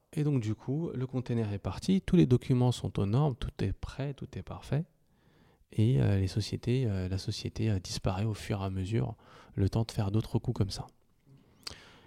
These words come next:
Et, euh, et dans mes recherches, il apparaît donc, euh, un article de journal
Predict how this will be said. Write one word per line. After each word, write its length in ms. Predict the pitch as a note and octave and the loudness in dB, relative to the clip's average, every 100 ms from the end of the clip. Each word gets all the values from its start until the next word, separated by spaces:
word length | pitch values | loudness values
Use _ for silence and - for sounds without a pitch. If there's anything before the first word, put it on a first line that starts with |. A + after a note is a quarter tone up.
| - _ _ - | -20 _ _ 2
Et, 240 | G2+ G2 | 6 8
euh, 480 | F#2+ F#2 F#2 F2+ F2+ | 6 4 2 2 0
et 100 | A2+ | 4
dans 100 | A2+ | 6
mes 120 | C#3+ B2 | 6 6
recherches, 580 | G2 - C#3+ - - - _ _ _ _ _ _ _ _ _ - | 4 2 -2 -4 -14 -20 _ _ _ _ _ _ _ _ _ -8
il 120 | G2+ | -4
apparaît 380 | G2 G2 F#2+ A2+ | -2 -2 0 0
donc, 300 | G2+ G2 - | 0 -2 -4
euh, 500 | F#2 F#2 F#2 F#2 F#2 | -6 -6 -8 -8 -4
un 120 | G2 | -4
article 260 | F#2 C#3+ A2+ | -2 0 2
de 80 | |
journal 400 | G2 F2+ F2 A2 | 2 0 -4 -6